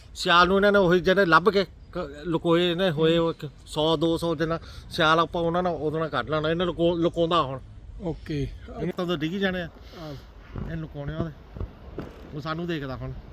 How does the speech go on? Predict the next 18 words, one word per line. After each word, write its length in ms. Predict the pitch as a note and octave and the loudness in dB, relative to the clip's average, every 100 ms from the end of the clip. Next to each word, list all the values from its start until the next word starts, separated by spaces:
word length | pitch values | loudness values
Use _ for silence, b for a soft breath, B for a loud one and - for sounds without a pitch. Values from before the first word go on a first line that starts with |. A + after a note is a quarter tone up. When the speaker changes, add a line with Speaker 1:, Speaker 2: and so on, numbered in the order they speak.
| E3 | -12
Speaker 1:
ਆਹ 100 | F#3 | -10
ਕੌਣ 200 | E3 D3+ | -8 -8
ਆਇਆ 220 | C#3+ C3+ | -8 -8
ਬਈ? 140 | B2 - - - - - - - - - | -8 -12 -10 -10 -10 -14 -14 -14 -14 2
Speaker 2:
ਉਹ 120 | A#3 | 6
ਇੰਡੀਅਨ 380 | B3 A#3+ C#4+ C#4 | 6 4 4 4
ਆ, 120 | C4 | 4
ਮੈਂ 100 | C4+ | 2
ਬ੍ਰਦਰ 260 | B3+ C4 D#4 | 2 2 2
ਇੰਡੀਅਨ। 420 | C#4 C4 C#4 C4 | 0 2 2 2
Speaker 1:
ਹਾਂ। 480 | A#3 F#3 - B2+ C#3 | 2 0 -6 -10 0
Speaker 2:
ਹੈਲੋ। 420 | A3 C4 C#4+ C4 F3+ - - - - - - | 4 10 12 10 4 -6 -20 -20 -20 -20 -4
ਉਹ 120 | D#4 | 2
ਇੰਡੀਅਨ 300 | B3+ C4+ D#4 | 4 4 4
ਸੁਣ 180 | A3+ B3 | 10 12
ਕੇ 80 | B3 | 12
ਭੱਜ 240 | C4+ C4+ | 10 8
ਗਿਆ। 180 | G#3 G3 | 10 8